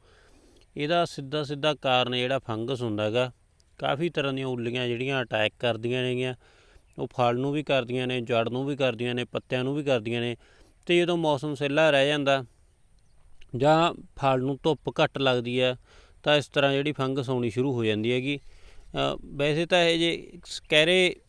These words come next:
ਦੁਗਹਿਰੇ ਫਲ 'ਤੇ ਹੋਵੇ ਤਾਂ ਤੁਸੀਂ ਇਹਨੂੰ ਤੋੜ ਸਕਦੇ ਹੋਗੇ ਕਿ ਦੂਜਿਆਂ ਦੇ ਉੱਪਰ ਨਾ ਫੈਲੇ। ਤੇ ਜਾਂ ਫਿਰ ਤੁਸੀਂ ਜੇ ਜ਼ਿਆਦਾ ਤੁਹਾਡੇ ਅਟੈਕ ਆ, ਫਿਰ ਤੁਸੀਂ ਇਹਨੂੰ ਫੰਗੀਸਾਈਡ ਦੀ ਵਰਤੋਂ ਦੇ ਨਾਲ ਜਿਹੜਾ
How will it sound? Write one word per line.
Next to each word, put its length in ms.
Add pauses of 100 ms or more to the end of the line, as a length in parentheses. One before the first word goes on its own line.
(160)
ਦੁਗਹਿਰੇ 420
ਫਲ 220
'ਤੇ 160
ਹੋਵੇ 440 (280)
ਤਾਂ 140
ਤੁਸੀਂ 280
ਇਹਨੂੰ 180
ਤੋੜ 300
ਸਕਦੇ 360
ਹੋਗੇ 340 (400)
ਕਿ 140
ਦੂਜਿਆਂ 380
ਦੇ 80
ਉੱਪਰ 280
ਨਾ 220
ਫੈਲੇ। 420 (580)
ਤੇ 120
ਜਾਂ 320
ਫਿਰ 160
ਤੁਸੀਂ 480 (160)
ਜੇ 200
ਜ਼ਿਆਦਾ 440
ਤੁਹਾਡੇ 320
ਅਟੈਕ 380
ਆ, 80
ਫਿਰ 260
ਤੁਸੀਂ 280
ਇਹਨੂੰ 280 (440)
ਫੰਗੀਸਾਈਡ 500
ਦੀ 100
ਵਰਤੋਂ 420
ਦੇ 100
ਨਾਲ 220
ਜਿਹੜਾ 280